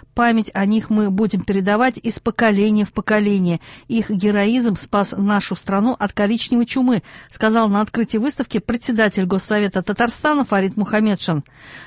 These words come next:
Всего на выставке пятнадцать цилиндрических тумб. На них сорок два портрета героев Советского Союза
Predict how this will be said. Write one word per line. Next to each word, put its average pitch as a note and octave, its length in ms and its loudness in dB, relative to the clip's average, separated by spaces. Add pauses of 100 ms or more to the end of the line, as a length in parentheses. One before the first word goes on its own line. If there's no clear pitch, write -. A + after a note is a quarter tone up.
Всего D4+ 320 -2
на C#4 160 2
выставке A3+ 420 -2
пятнадцать A#3+ 760 -2
цилиндрических A3 800 0
тумб. G#3+ 320 -2 (380)
На G3+ 140 2
них A#3 280 2
сорок G#3 440 0
два G3 180 0
портрета F#3+ 540 -2
героев G3+ 360 0
Советского F#3+ 500 -2
Союза A#3 520 0